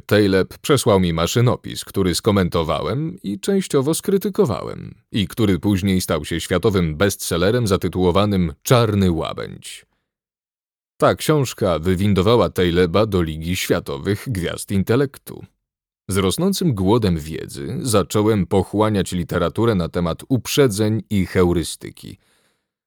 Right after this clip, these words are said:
Równocześnie zintensyfikowałem kontakty z wieloma osobami, które można by nazwać amerykańską inteligencją ze wschodniego wybrzeża.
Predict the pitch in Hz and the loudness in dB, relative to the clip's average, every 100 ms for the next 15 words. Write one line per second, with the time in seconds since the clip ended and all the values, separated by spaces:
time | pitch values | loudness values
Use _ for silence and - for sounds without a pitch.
0 | 135 113 95 95 180 - - 64 65 82 | 2 4 4 2 2 -2 -6 -8 -6 -2
1 | 104 117 107 107 110 98 107 98 107 92 | 0 4 4 2 0 0 2 4 4 2
2 | 95 85 104 98 - 117 82 87 95 104 | 0 -2 0 -2 0 0 0 2 4 2
3 | 82 85 - 87 101 62 62 - 85 85 | 0 -4 -2 0 0 -2 -10 -4 0 2
4 | 120 139 135 90 - 85 82 120 123 - | 2 2 0 0 -4 -4 -2 -2 -4 -12
5 | - 202 180 117 95 82 - 123 - 120 | -2 2 4 4 2 0 0 -2 2 2
6 | 107 143 139 64 - - 82 80 78 90 | 4 2 2 0 -4 -8 -6 -4 0 2
7 | 82 - - - 117 104 113 104 98 80 | 2 -2 -4 0 2 4 2 4 2 0
8 | 73 78 80 57 - 50 | -6 -6 -8 -10 -14 -16